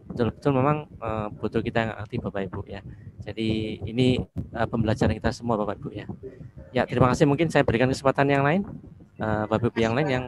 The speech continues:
ada pertanyaan. Sudah nggak ada? <laughs> Sudah ya, jelas ya. <laughs> Kalau,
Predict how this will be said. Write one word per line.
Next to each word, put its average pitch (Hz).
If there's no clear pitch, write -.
ada 113
pertanyaan. 113
Sudah 135
nggak 117
ada? 170
<laughs> -
Sudah 131
ya, 156
jelas 139
ya. 170
<laughs> -
Kalau, 135